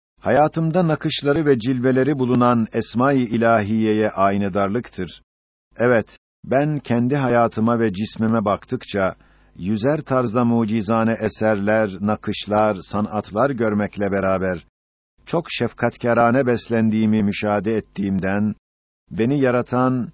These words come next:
ve yaşatan zat, ne kadar fevkalade sehavetli, merhametli, sanatkar, lütufkar,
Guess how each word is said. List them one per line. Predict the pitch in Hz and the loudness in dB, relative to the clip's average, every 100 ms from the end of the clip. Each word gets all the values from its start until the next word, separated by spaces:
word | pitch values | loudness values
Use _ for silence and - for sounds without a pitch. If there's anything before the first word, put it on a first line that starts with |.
| _ | _
ve | 90 117 | -2 0
yaşatan | 120 113 120 117 123 123 | 0 -2 -4 -2 0 0
zat, | 101 113 117 110 - _ _ _ - | 2 4 4 2 -4 _ _ _ -6
ne | 104 | -4
kadar | 120 120 156 | 0 2 2
fevkalade | 139 135 120 123 120 117 117 | 0 -2 -2 0 0 2 -2
sehavetli, | - 107 107 110 110 - 95 107 113 107 - | -2 -2 0 2 0 -2 -2 0 0 -2 -4
merhametli, | 104 104 90 107 104 - 98 107 107 101 _ _ | -2 -2 -2 -2 -2 -4 -4 -2 -2 -4 _ _
sanatkar, | - 104 104 101 - 101 107 104 98 - | -6 -2 -2 -4 -4 -2 0 -2 -6 -12
lütufkar, | 87 101 - 90 - 95 107 104 | -6 -6 -6 -14 -6 -2 0 0